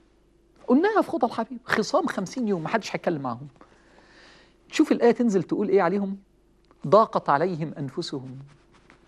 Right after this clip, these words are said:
وضاقت عليهم الأرض بما رحبت". الأرض الواسعة بقت ضيقة. "وظنوا أن لا ملجأ من الله إلا إليه ثم تاب عليهم". إيه العقوبة؟ بخصمكم.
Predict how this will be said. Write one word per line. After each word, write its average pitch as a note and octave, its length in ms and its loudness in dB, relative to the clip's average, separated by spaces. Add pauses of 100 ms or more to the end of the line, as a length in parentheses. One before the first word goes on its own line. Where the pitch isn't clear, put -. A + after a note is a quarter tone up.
(140)
وضاقت F#3+ 580 6
عليهم F#3+ 520 0
الأرض G3+ 460 2
بما F3+ 380 2
رحبت". F3 440 2
الأرض C4 320 6
الواسعة A#3+ 360 0
بقت G#3 200 -2
ضيقة. G3 440 2 (320)
"وظنوا G#3+ 600 4
أن F3 160 0
لا G#3+ 140 0
ملجأ E3+ 520 2
من D#3+ 160 -4
الله D3+ 500 0
إلا C#3 280 0
إليه B2+ 420 0 (180)
ثم D#3 240 -2
تاب C3 320 2
عليهم". G#2 460 -12 (1300)
إيه F#4+ 60 6
العقوبة؟ A#3 480 2 (560)
بخصمكم. F#3+ 520 -10